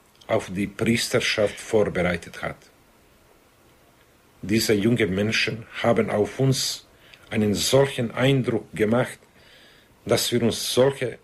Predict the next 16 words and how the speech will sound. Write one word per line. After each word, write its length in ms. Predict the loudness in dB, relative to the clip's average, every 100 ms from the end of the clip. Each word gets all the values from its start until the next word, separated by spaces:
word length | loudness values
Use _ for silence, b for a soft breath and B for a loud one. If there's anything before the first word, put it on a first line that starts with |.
| _ _
auch 260 | -2 -2 -2
für 200 | -4 -4
die 200 | -4 -2
eigene 440 | 0 0 -2 -2
Nachwuchs 960 | 0 2 0 -2 -6 -6 -8 -8 -8 -12 _ -4
gewünscht 600 | -2 0 0 -2 -6 -8
haben. 340 | -8 -8 -8 -14 -20 _ _ _ _ _ _ _ _ _ _ b b b b b b _
Dann 240 | 0 2 2
die 140 | 0
ersten 540 | 2 2 -2 -6 -6
kleinen 460 | -2 2 2 0 -2
Pilgergruppen 680 | -2 -2 -2 -4 -4 -4 -4
aus 260 | -4 -4
Afrika, 640 | -2 -2 -2 0 2 2 -4 _ b b b b b b b b _ _ -16
die 240 | -2 0
gerne 500 | 2 2 2 0 -2